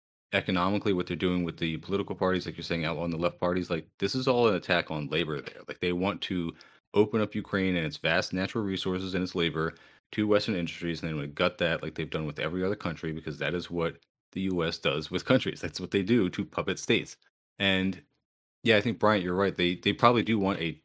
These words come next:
two-state solution at best. Like, uh, they have this occupied zone of Donetsk and Lugansk or whatever, and they have these people that are locked down. And I don't know. I mean, I don't know enough about the resources at hand and the technicals of all the conflict to know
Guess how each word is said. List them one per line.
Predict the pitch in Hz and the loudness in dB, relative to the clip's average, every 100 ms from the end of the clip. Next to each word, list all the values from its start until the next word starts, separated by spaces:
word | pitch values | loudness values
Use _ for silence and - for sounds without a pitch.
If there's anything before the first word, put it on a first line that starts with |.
| - | -8
two-state | - 107 - 98 - | -2 -2 2 2 0
solution | - - 92 98 - 80 | -6 -4 -2 0 -2 -4
at | 73 | -2
best. | 92 76 - | 0 0 -2
Like, | 76 - | -6 -4
uh, | 71 69 _ - _ _ - | -6 -6 _ -20 _ _ -10
they | 85 | -2
have | 95 90 | -2 -2
this | 87 | -4
occupied | 92 90 - 98 87 80 | -2 -2 0 0 0 0
zone | 87 87 | 0 0
of | 78 | -2
Donetsk | 87 85 85 - | -2 -2 -2 -4
and | 82 | -4
Lugansk | 82 85 82 - | 0 -2 -2 -4
or | |
whatever, | 82 82 80 | -2 -2 -2
and | 80 | -4
they | 80 | -2
have | 82 80 | -4 -4
these | 76 | -8
people | 90 80 | -8 -8
that | 80 76 | -6 -4
are | |
locked | 73 82 - | 0 -2 0
down. | 85 80 80 | -4 -4 -4
And | 76 71 - - - _ _ - | -6 -10 -14 -20 -20 _ _ 0
I | 107 | 2
don't | 110 | 6
know. | 120 | 6
I | 85 | 6
mean, | 87 82 - _ - | 2 -2 -8 _ 0
I | 101 | 4
don't | 120 | 4
know | 104 101 | 4 4
enough | 95 - | 2 0
about | 87 85 | 0 0
the | 85 | 0
resources | 90 - 87 90 87 | -2 -2 -4 -2 -2
at | 82 | -2
hand | 87 90 82 | -2 -2 -2
and | 80 | -2
the | 80 78 - | -4 -6 -8
technicals | - 87 98 104 95 | -6 -4 -4 -2 -2
of | 90 | 0
all | 90 | -2
the | 95 | -2
conflict | 95 90 101 - | -2 -2 -4 -4
to | 98 | -2
know | 85 82 | -2 -2